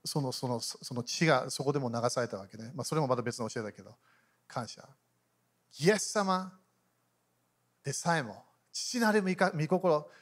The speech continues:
この十字架に行くか行かないか、自分で決めなきゃいけなかった。今日もみんなそういう場所いるかもしれない。決めなきゃいけない。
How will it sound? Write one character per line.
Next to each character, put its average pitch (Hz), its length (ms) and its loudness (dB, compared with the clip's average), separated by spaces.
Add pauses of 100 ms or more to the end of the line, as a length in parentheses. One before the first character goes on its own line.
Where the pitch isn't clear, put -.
(100)
こ 160 100 -2
の 143 80 2
十 196 380 2
字 196 160 -4
架 202 160 6
に 175 100 2
行 160 100 -2
く - 20 -20
か 170 100 4
行 143 100 0
か 151 120 -2
な 143 100 -2
い 117 60 -6
か、 107 220 -12
自 127 180 -12
分 135 180 -8
で 123 80 -10
決 - 140 -16
め 131 80 -10
な 127 100 -4
き - 60 -20
ゃ 101 40 -16
い 98 40 -20
け - 60 -20
な 104 60 -20
か 101 80 -20
っ - 80 -20
た。 110 120 -20 (1900)
今 185 100 8
日 185 40 4
も 151 100 4
み 170 100 2
ん - 20 0
な 151 100 4
そ 175 160 2
う - 20 6
い 170 40 4
う - 40 0
場 160 100 2
所 151 140 -2
い - 20 0
る 135 60 -6
か 143 100 -2
も 123 80 -8
し - 100 -12
れ 107 80 -12
な 95 120 -20
い。 - 80 -20
決 - 140 -16
め 127 80 -10
な 123 120 -8
き 107 100 -16
ゃ 104 40 -16
い - 40 -20
け - 100 -20
な 107 100 -20
い。 - 20 -20